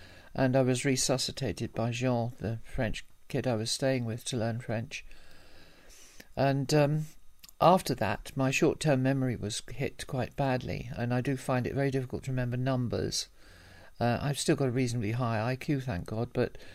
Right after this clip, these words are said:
that near-death experience was a very significant one, and I've kind of felt death has been stalking me all my life, and I've always told people, "Oh, I'm going to die young."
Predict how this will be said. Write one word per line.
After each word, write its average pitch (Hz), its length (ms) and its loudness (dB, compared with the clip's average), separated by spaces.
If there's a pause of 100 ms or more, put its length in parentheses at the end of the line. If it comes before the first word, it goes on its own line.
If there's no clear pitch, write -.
(640)
that 147 240 8
near-death 147 480 6
experience - 680 2
was 117 240 2
a 120 60 2
very 113 460 2 (340)
significant 135 720 0
one, 101 240 0
and 123 160 2
I've 143 320 0
kind 185 240 0
of 156 80 0
felt - 300 2
death 143 240 2
has 131 120 2
been 127 220 0
stalking 131 560 0
me 98 140 -2
all 101 140 -4
my 113 180 0
life, 113 280 0
and 113 80 -4
I've 113 200 -4
always 151 320 6
told 101 240 -2
people, - 200 -2
"Oh, 147 100 4
I'm 117 160 2
going 120 160 0
to 117 100 -4
die 110 220 2
young." 110 360 -2